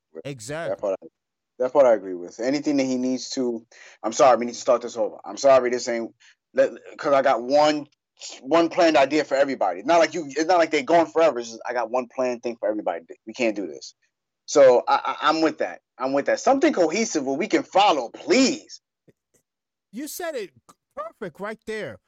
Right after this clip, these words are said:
Speaker 2: Can we follow a straight story? Why every time a D C film comes out, we have to ask the question, is it in this world or the other world?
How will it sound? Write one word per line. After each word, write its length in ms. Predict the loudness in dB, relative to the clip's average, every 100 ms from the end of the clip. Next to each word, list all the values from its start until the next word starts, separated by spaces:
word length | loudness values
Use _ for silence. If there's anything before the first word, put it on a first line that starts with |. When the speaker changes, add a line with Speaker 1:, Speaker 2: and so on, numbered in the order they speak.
| _ _
Speaker 2:
Can 180 | -10 -8
we 100 | -8
follow 600 | -10 -10 -8 -6 -6 -8 -10
a 60 |
straight 420 | -12 -14 -14 -12 -14
story? 560 | -12 -10 -10 -12 -16 _ _ _ _ _ _ _ _ _ _ _ _ _ _ _ _ _ _ _ -14
Why 300 | -10 -8 -8 -8
every 240 | -12 -12
time 260 | -12 -12 -12
a 40 |
D 220 | -12 -12
C 200 | -12 -14
film 280 | -12 -12 -12
comes 380 | -12 -12 -12 -12
out, 280 | -10 -10 -16 _ _
we 220 | -12 -10
have 200 | -8 -10 -12
to 140 | -10
ask 220 | -12 -12
the 60 | -16
question, 500 | -12 -12 -12 -14 -14
is 180 | -16 -14
it 100 | -14
in 140 | -14 -16
this 220 | -18 -16
world 300 | -14 -14 -14
or 80 | -16
the 160 | -16
other 140 | -16 -18
world? 240 | -20 _